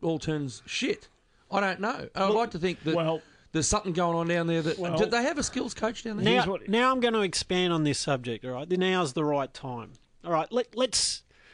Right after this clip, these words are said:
Speaker 3: let's come up with a, an out of ten number, all right? And, and before I start, this is not a knock on character, effort, uh,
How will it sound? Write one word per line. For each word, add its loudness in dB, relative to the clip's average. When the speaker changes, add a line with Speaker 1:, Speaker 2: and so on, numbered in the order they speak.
Speaker 3:
let's 0
come 2
up 2
with 2
a, 4
an 2
out 2
of 0
ten 0
number, 0
all -4
right? 0
And, 0
and -2
before -2
I 0
start, 0
this -6
is 0
not 2
a 2
knock 2
on 4
character, 2
effort, -4
uh, -6